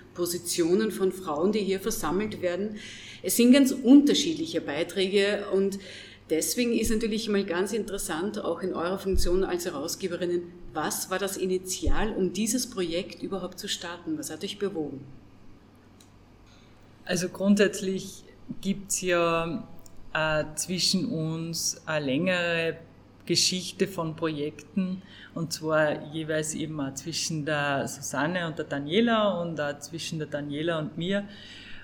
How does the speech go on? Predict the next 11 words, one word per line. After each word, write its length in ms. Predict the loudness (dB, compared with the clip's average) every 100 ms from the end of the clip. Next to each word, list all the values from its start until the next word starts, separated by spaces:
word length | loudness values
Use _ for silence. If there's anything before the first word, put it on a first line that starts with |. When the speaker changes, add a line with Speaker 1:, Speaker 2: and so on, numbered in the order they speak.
| -14 -4
Speaker 2:
Und, 540 | -2 -2 -4 -6 -8 -8 -10 -10 -20 -2
ähm, 920 | 2 4 4 2 0 -2 -2 -4 -6 -8 -18 -20 -20 -18 -16 -16 -20 -20 -20 -20 -20 -20 -20 -20 -20 -20 -20 -16 0
und 240 | 0 2
diese 240 | 0 0
Projekte 1000 | 2 0 2 2 0 0 4 4 4 2 -2
haben 260 | -2 -2
sich 720 | -4 -4 -2 -2 -2 -8 -12 -16 -20 -20 -20 -20 -20 -10 0
immer 560 | 2 2 2 0 0
um 600 | 0 -2 -2 -2 -2 -4 -6 -2
den 200 | 0 0
Fokus, 960 | -2 -4 -4 -6 -4 -2 -4 -6 -10